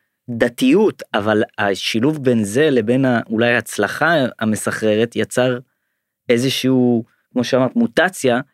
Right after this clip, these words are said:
שמפרשת אחורה את ה-, את ה-, את המעשים הרציונליים והחילוניים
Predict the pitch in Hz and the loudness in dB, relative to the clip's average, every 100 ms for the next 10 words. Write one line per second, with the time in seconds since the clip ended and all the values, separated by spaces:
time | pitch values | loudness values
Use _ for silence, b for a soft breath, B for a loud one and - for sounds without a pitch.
0 | _ _ _ - - 113 110 107 _ _ | _ _ _ -6 -2 2 2 0 _ _
1 | 117 117 110 127 147 165 147 - - - | 2 2 2 0 2 0 -4 -6 -6 0
2 | 196 202 131 107 120 117 120 - 120 117 | 2 4 2 2 0 -2 -4 -2 -2 -2
3 | _ - 117 117 123 117 - 165 165 151 | _ -8 -4 0 0 0 -2 0 0 0
4 | 151 143 139 160 160 147 123 120 117 - | -2 -2 0 2 2 2 2 0 0 -6
5 | - - 135 127 127 139 196 202 | -12 -4 0 2 2 2 2 0